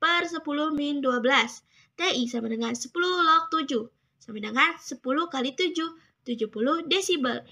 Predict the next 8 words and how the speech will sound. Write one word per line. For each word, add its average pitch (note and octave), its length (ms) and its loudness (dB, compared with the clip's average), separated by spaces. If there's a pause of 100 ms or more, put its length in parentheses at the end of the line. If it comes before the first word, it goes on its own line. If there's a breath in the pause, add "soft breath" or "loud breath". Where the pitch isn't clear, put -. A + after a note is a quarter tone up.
(260 loud breath)
Yeay, F4 320 2
ketemu! D4+ 880 -2 (1400)
Terima C#4+ 320 0
kasih F4+ 320 0
teman-teman D#4 580 -2
yang D#4 220 -4
sudah B3+ 400 -2
menyimak A#3+ 960 -6